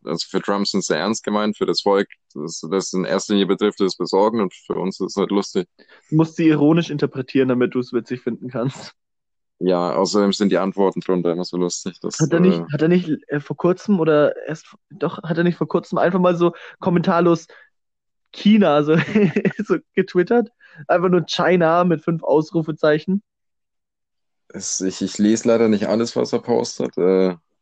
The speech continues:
Speaker 1: dafür ist mir meine Zeit auch zu, zu, zu kostbar, weil der postet echt viel Scheiße.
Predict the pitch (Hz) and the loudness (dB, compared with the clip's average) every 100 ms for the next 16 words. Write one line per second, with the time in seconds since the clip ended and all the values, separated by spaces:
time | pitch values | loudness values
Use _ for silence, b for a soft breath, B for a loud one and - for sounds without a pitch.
0 | _ _ _ _ - 92 95 92 98 92 | _ _ _ _ -4 -2 0 0 2 2
1 | 92 90 92 80 95 104 - 101 98 92 | 2 2 2 4 2 -2 -4 0 0 -2
2 | - 95 92 92 90 98 - 101 - 113 | -6 -6 -6 -8 -4 -4 -2 -4 -2 2
3 | 98 90 87 95 92 - 87 - 104 104 | 4 2 2 2 0 0 -4 0 -2 0
4 | 113 113 - | 0 -2 -4